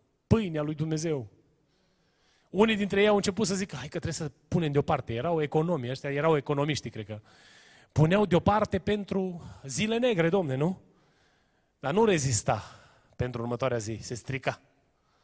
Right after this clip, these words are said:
Pentru că mâine dimineață Dumnezeu iarăși le dădea pâine, următoarea zi iarăși le dădea pâine, iar le dădea pâine. Într-o zi le adăuga la meniu și carne.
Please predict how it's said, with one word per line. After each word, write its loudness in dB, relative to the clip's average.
Pentru -4
că 0
mâine 0
dimineață 2
Dumnezeu 0
iarăși 2
le -2
dădea 2
pâine, -2
următoarea -2
zi -4
iarăși 2
le -4
dădea -4
pâine, -4
iar 4
le 0
dădea 0
pâine. -6
Într-o 2
zi 4
le 2
adăuga 8
la 8
meniu 4
și 0
carne. 2